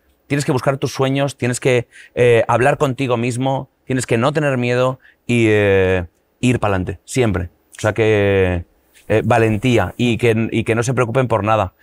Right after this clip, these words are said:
que todo el mundo, por mayores, pequeños o medianos que seamos, todos, todos tenemos miedos, todos tenemos mierdas y todos tenemos problemas y comedira-, comeduras de tarro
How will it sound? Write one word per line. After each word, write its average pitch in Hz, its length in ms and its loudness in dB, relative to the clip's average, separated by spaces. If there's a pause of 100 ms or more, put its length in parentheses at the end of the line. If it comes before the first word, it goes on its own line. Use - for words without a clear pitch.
(100)
que 110 120 -2
todo 135 200 0
el 147 80 2
mundo, 135 500 2 (520)
por 113 160 0
mayores, 120 480 0
pequeños 123 760 -2
o 110 360 4
medianos 120 500 0
que 127 80 -6
seamos, 120 340 -2
todos, 120 300 -4
todos 120 260 -2
tenemos 113 340 0
miedos, 120 380 0
todos 113 220 -4
tenemos 113 360 -4
mierdas 123 520 0 (280)
y 120 120 -4
todos 127 160 0
tenemos 123 240 -4
problemas 123 640 -2 (160)
y 123 100 -2
comedira-, 113 480 2
comeduras 117 460 2
de 110 120 -2
tarro 131 480 -2